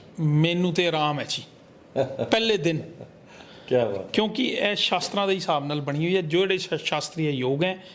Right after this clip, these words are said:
Speaker 1: ਸ਼ਾਸਤਰੀਯ ਯੋਗ ਨਾਲ ਬਣੀ ਹੋਈ ਹੈ।
Speaker 2: ਜੀ, ਜੀ, ਜੀ, ਜੀ। ਅੱਛਾ,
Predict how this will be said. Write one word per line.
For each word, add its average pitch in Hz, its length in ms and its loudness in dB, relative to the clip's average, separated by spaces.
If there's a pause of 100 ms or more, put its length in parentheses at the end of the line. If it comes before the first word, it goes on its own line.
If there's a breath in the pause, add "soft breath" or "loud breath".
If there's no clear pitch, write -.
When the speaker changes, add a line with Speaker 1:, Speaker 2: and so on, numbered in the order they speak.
(140 loud breath)
Speaker 1:
ਸ਼ਾਸਤਰੀਯ 170 480 0
ਯੋਗ 139 280 0
ਨਾਲ 123 220 -2
ਬਣੀ 139 440 -2
ਹੋਈ - 120 -12
ਹੈ। - 360 -12
Speaker 2:
ਜੀ, 131 120 2
ਜੀ, 120 80 2
ਜੀ, - 100 -6
ਜੀ। - 300 -14 (360 loud breath)
ਅੱਛਾ, - 260 0